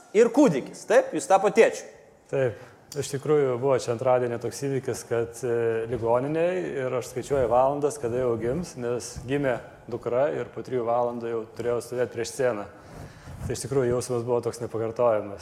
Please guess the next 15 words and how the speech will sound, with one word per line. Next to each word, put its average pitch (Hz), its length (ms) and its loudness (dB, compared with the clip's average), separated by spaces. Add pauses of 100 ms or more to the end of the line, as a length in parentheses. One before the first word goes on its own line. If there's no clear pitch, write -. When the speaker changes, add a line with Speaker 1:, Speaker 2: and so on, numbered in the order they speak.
(140)
Speaker 2:
<laughs> 139 160 4
Speaker 1:
O 175 40 6
kas 311 280 8
būtų 233 240 6
buvę, 240 340 8
jeigu 208 300 6
truputį 202 400 4
būtų 202 240 4
užtrukęs 151 480 4
gimdymas 175 480 2
ir, 170 120 4
e, 160 260 6
ką 180 180 8
būtumėt 151 340 2
rinkęsis? 107 540 -2